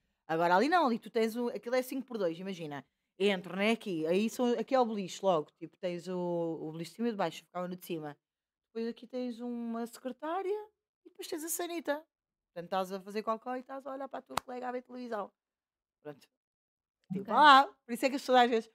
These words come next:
Speaker 1: eu, eu, eh, uma vez até na passeira disse: Eu era capaz de fazer cocó aqui. Eu sou capaz de fazer em todo lado tudo, eu não tenho vergonhas,
Speaker 2: <laughs>
Speaker 1: eh,
Speaker 2: Exato,
Speaker 1: o que é que
Speaker 2: já
Speaker 1: eu vou
Speaker 2: agora.
Speaker 1: ter?
Speaker 2: <laughs> Perdeste-os?
Speaker 1: Não é?
Speaker 2: Perdeste-os?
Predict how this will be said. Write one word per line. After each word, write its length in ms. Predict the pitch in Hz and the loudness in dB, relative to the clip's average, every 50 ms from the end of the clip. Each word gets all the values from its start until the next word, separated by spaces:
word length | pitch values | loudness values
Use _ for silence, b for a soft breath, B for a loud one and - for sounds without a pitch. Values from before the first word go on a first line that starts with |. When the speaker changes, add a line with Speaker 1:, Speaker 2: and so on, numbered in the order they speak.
| _ _ _ _ _ _ _ _ - | _ _ _ _ _ _ _ _ 0
Speaker 1:
eu, 100 | 220 226 | 0 4
eu, 200 | 226 214 214 220 | 6 6 6 6
eh, 160 | 220 220 226 | 6 4 2
uma 160 | 214 214 214 | 2 0 0
vez 160 | 208 233 233 226 | 0 0 0 0
até 160 | 202 233 226 | 0 -2 -2
na 60 | 220 | -2
passeira 260 | 220 - 240 226 226 | 0 0 2 2 2
disse: 140 | 214 - - | 0 0 0
Eu 60 | 160 | 0
era 120 | 165 180 190 | 2 0 0
capaz 200 | 233 240 254 - | -2 -6 -6 -6
de 40 | |
fazer 180 | - 240 233 240 | -8 -8 -8 -6
cocó 240 | - 220 214 - 208 | -6 -8 -6 -2 -2
aqui. 320 | 170 160 - - 127 123 _ _ _ _ - | -2 -2 -4 -10 -20 -20 _ _ _ _ -12
Eu 100 | 294 311 | -12 -10
sou 100 | - 302 | -10 -8
capaz 200 | 330 294 320 311 | -4 -2 -2 -2
de 60 | 320 | -2
fazer 180 | 311 285 277 294 | -8 -8 -8 -6
em 60 | 294 | -8
todo 160 | 254 - 269 240 | -8 -8 -2 4
lado 220 | 247 254 262 254 | 4 4 4 4
tudo, 240 | - 285 285 254 - - | -2 -4 -4 -4 -6 -4
eu 80 | - 262 | -4 -2
não 100 | 262 269 | 0 4
tenho 200 | 262 277 277 262 | 4 4 4 4
vergonhas, 580 | 240 277 277 277 285 285 277 269 262 254 254 - | 2 2 4 6 6 6 6 6 6 4 4 4
Speaker 2:
<laughs> 80 | - 226 | 2 2
Speaker 1:
eh, 120 | 214 214 | 4 6
Speaker 2:
Exato, 140 | 214 208 226 | 8 6 6
Speaker 1:
o 40 | - | 6
que 60 | 226 | 4
é 20 | |
que 60 | 214 | 6
Speaker 2:
já 100 | - - | 6 6
Speaker 1:
eu 60 | 339 285 | 6 8
vou 100 | 320 302 | 6 6
Speaker 2:
agora. 220 | 214 208 202 196 | 6 6 0 0
Speaker 1:
ter? 80 | - 330 | -2 -2
Speaker 2:
<laughs> 180 | - 508 480 - | 0 0 0 0
Perdeste-os? 240 | - 208 196 - | 0 0 2 2
Speaker 1:
Não 400 | - 262 262 254 240 233 226 233 | 6 10 12 12 12 12 12 12
é? 160 | 240 262 277 269 | 12 12 10 8
Speaker 2:
Perdeste-os? 540 | 269 269 247 311 415 - 339 320 - - | 6 4 6 6 6 8 8 8 8 8